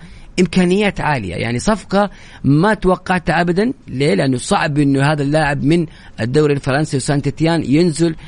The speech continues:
إلى دوري الدرجة الأولى عندنا، ولكن تتكلم عن اسم النادي الأهلي، وبالتالي هذا الشيء اللي جعل اللاعب يكون موجود في النادي الأهلي. رياض بودبوز أتوقع شخصيًا استمراره مع الأهلي حتى في حال صعد الفريق للدوري الممتاز،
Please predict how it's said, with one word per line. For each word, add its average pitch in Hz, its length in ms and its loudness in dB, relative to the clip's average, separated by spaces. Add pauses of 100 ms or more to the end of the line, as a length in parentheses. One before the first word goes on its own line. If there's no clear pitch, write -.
(200)
إلى 131 100 4
دوري 151 200 4
الدرجة 123 360 -2
الأولى 135 320 0
عندنا، 214 300 2
ولكن 156 320 0
تتكلم 247 440 -2
عن 247 80 0
اسم 254 260 -2 (100)
النادي 175 240 2
الأهلي، 117 300 -2
وبالتالي 214 460 0 (220)
هذا 214 180 2
الشيء 208 240 2
اللي 190 300 2
جعل 196 300 0
اللاعب 175 420 0 (320)
يكون 165 340 0
موجود 143 280 0
في - 80 -12
النادي 117 200 -4
الأهلي. 104 280 -6 (360)
رياض 220 220 4
بودبوز 208 640 0
أتوقع 190 600 -2
شخصيًا 190 560 -2 (140)
استمراره 185 720 0 (260)
مع 226 240 2
الأهلي 247 320 2
حتى 226 360 -2
في 180 160 -2
حال 190 220 -2
صعد 165 240 0
الفريق 160 360 0
للدوري 131 280 0
الممتاز، 120 520 -2